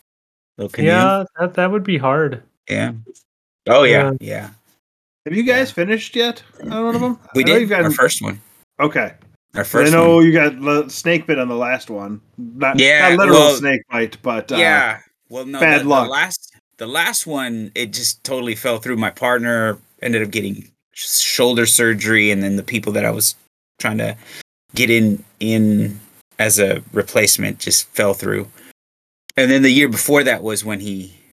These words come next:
Speaker 1: when he ended up messing his shoulder up, and we, we got halfway through.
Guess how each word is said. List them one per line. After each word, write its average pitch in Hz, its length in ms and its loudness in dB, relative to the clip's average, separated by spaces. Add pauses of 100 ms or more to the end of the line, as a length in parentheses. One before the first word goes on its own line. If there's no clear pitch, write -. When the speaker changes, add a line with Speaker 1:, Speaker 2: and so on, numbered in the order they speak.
(280)
Speaker 1:
when 101 200 -12
he 90 260 -12 (720)
ended 98 160 -12
up 87 80 -8
messing 101 280 -6
his 90 100 -12
shoulder 95 400 -6
up, 90 140 -12
and 92 140 -12
we, 90 200 -12 (160)
we 104 100 -12
got 98 180 -2
halfway 101 420 -4
through. - 220 -20